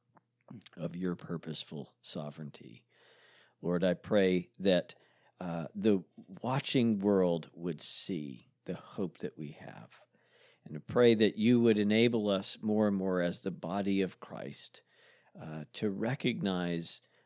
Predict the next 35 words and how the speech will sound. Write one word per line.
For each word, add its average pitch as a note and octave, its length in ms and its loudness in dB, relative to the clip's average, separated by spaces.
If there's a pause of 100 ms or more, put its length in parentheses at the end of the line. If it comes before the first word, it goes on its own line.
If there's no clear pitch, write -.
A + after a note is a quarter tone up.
(140)
uh, F2 60 -10
the F2+ 100 -6
blessing A2 480 0
it G2 240 0
is D#2+ 280 -4
to F2 80 -8
have E2+ 300 -6
you G2+ 300 0
as G#2+ 160 0
Father C2 600 -12
and E2+ 140 -8
to E2 80 -8
have E2+ 640 -6 (380)
one G2+ 200 0
another G2+ 500 -4 (100)
as - 280 -12 (160)
brothers G#2+ 420 -4
and E2+ 140 -8
sisters, - 560 -14
the - 100 -10
family F2 680 -6
of D#2+ 200 -12
God. A#1 380 -12 (480)
May G#2+ 160 2
we A2 200 4
be G#2+ 260 4
a G2+ 60 4
church A#2+ 360 0
increasingly A2 960 2 (560)
that F#2 360 -2
would E2 380 -2 (100)
cause F#2+ 760 -2 (160)
those F#2 560 0 (220)
who G2+ 100 -4
look F2 580 -4